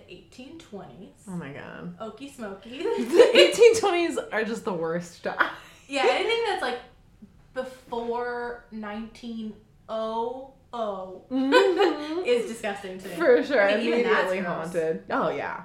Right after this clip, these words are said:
Speaker 2: For sure.
Speaker 1: So a cemetery that dates back to the eighteen twenties. We don't know how the cemetery was used prior to eighteen forty-four when Thomas White came to Cuba Township.
Speaker 2: Really?
Speaker 1: We don't know. But it's suspected that it was military.
Speaker 2: It was called Cuba Township?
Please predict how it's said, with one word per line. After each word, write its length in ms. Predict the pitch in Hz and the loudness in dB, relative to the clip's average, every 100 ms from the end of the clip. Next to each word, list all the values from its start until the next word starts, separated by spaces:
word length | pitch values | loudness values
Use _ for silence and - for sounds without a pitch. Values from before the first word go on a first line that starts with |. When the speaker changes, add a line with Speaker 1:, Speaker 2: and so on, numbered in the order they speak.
| - | -16
Speaker 2:
For 180 | - 185 | -6 -4
sure. 420 | 180 156 - 175 - _ _ _ _ _ | -4 -8 -8 -12 -18 _ _ _ _ _
Speaker 1:
So 220 | 277 254 | -10 -10
a 40 | |
cemetery 520 | 247 294 330 320 294 277 | -8 -12 -12 -12 -12 -12
that 120 | 220 | -12
dates 180 | 233 240 | -12 -12
back 180 | 220 220 | -14 -14
to 40 | |
the 140 | 214 190 | -16 -14
eighteen 280 | 208 233 233 | -14 -14 -16
twenties. 400 | 214 190 190 202 - _ _ _ _ | -14 -16 -16 -18 -20 _ _ _ _
We 400 | 220 277 403 - - | -14 -6 -6 -6 -10
don't 380 | 208 226 311 202 | -8 -6 -8 -10
know 300 | 208 202 - - | -10 -10 -14 -12
how 160 | 208 | -10
the 80 | 208 | -10
cemetery 520 | 202 202 202 202 185 | -10 -12 -12 -12 -12
was 220 | 180 190 | -12 -16
used 360 | 196 180 165 - _ | -16 -16 -18 -20 _
prior 340 | - 190 180 185 | -12 -10 -10 -14
to 180 | - 180 | -14 -14
eighteen 260 | 190 214 202 | -12 -14 -14
forty-four 580 | 196 185 190 208 190 175 | -14 -14 -14 -12 -12 -12
when 140 | 185 | -16
Thomas 380 | 190 190 180 - | -16 -14 -14 -16
White 320 | 190 180 - | -16 -16 -18
came 180 | - - | -20 -20
to 100 | - | -20
Cuba 260 | - 98 - | -20 -20 -20
Township. 520 | - - 208 - - _ - | -20 -20 -20 -20 -20 _ -12
Speaker 2:
Really? 680 | 190 226 240 233 208 185 | -6 -2 0 -2 -4 -6
Speaker 1:
We 120 | 175 233 | -4 -4
don't 180 | 214 208 | -6 -8
know. 300 | 220 - - | -10 -12 -8
But 140 | 226 | -8
it's 160 | 233 233 | -8 -12
suspected 680 | 254 - - 330 330 370 254 | -16 -12 -6 -6 -4 -8 -6
that 160 | 214 | -6
it 100 | 208 | -6
was 220 | 190 185 - _ _ _ | -10 -14 -18 _ _ _
military. 580 | 208 202 196 - - - | -16 -14 -16 -18 -20 -12
Speaker 2:
It 60 | - | -6
was 100 | 370 | -4
called 260 | - 453 453 | -2 -4 -4
Cuba 300 | 220 202 240 | -8 -4 -2
Township? 640 | 196 139 170 190 233 | -4 -8 -8 -8 -10